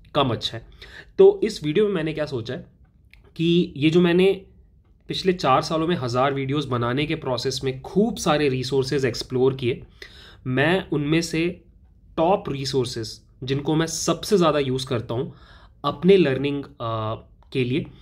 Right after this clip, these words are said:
वो मैं आपके साथ शेयर करूँगा, ठीक है? तो in total मैं आपके साथ आठ रिसोर्सेज शेयर करने वाला हूँ।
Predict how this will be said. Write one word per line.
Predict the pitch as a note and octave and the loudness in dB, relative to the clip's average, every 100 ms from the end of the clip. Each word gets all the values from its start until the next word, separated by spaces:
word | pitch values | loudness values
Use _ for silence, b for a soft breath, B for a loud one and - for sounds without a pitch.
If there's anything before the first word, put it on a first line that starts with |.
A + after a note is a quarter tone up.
| B - | B -4
वो | B2+ E3+ | 4 6
मैं | F3 | 6
आपके | B2+ C#3 | 2 -2
साथ | C#3+ | -4
शेयर | D3+ - A2+ | -4 -2 -4
करूँगा, | A2 G#2+ A2+ A#2 - _ _ - | -4 -4 -6 -8 -16 _ _ -2
ठीक | C3 | -2
है? | D#3+ - - - - - | -2 -6 -18 -20 -10 2
तो | E3 F3 | 4 6
in | F3+ G#3 | 4 8
total | G#3 G#3 G#3+ | 6 6 2
मैं | G#3 | 0
आपके | F3+ - | 0 -4
साथ | F3 F#3 F#3 - | -2 -4 -6 -6
आठ | C3+ D3 E3+ | 0 0 -2
रिसोर्सेज | C3 C3 C#3 C3+ D3 | -6 -2 -2 0 -2
शेयर | - B2 | -2 -2
करने | B2+ B2+ C3 | -2 0 0
वाला | B2 A#2+ | 0 0
हूँ। | F3+ | -4